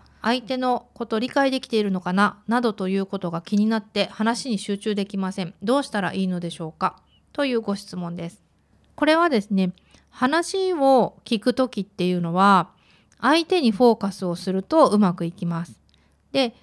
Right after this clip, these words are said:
今の状態は自分にフォーカスをしています。どういうことかっていうと、自分がうまくできているかっ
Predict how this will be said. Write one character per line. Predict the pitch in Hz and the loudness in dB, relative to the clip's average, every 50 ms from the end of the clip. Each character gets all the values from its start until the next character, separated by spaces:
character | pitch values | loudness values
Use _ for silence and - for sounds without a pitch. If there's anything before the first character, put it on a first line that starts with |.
| _ _ _ | _ _ _
今 | - 339 339 349 320 | -8 -2 0 2 4
の | 247 208 196 | 4 4 2
状 | 185 196 190 185 185 | 2 2 0 0 -2
態 | 185 _ 180 175 175 175 | -2 _ 0 0 2 4
は | 185 208 220 196 175 160 | 6 6 6 6 6 2
自 | 175 180 196 196 | 0 0 0 2
分 | 240 262 277 285 | 2 2 2 0
に | 285 269 | -2 2
フ | 277 277 254 | 4 4 4
ォ | 226 | 4
ー | |
カ | - - 185 | 2 -4 -6
ス | - - - | -6 -6 -8
を | 165 165 | -8 -8
し | - | -8
て | - 165 | -8 -8
い | 160 | -6
ま | 160 160 165 165 170 | -6 -6 -6 -8 -10
す。 | - - | -12 -14
ど | - 208 202 214 226 | -12 -4 0 0 2
う | 240 | 2
い | 240 | 0
う | 240 | 0
こ | 240 254 - | -2 -4 -4
と | 247 233 | -4 -4
か | - 180 | -4 -4
っ | 165 | -6
て | - _ - | -6 _ -8
い | 175 170 | -8 -8
う | 175 | -6
と、 | - - 262 254 190 - - _ - - - - _ _ _ _ - | -2 0 2 2 2 0 -4 _ -20 -20 -20 -20 _ _ _ _ -4
自 | 208 233 | -2 -2
分 | 247 277 311 330 339 330 | 0 0 0 0 -2 0
が | 320 349 359 320 214 - - | 2 4 6 6 4 2 0
う | 254 | 2
ま | 262 269 220 202 | 4 4 4 4
く | - 190 | 2 0
で | 175 180 175 | 0 0 -2
き | - - | -4 -8
て | - 180 | -8 -8
い | 170 165 | -8 -8
る | 175 | -8
か | - - 156 - | -8 -8 -10 -10
っ | _ | _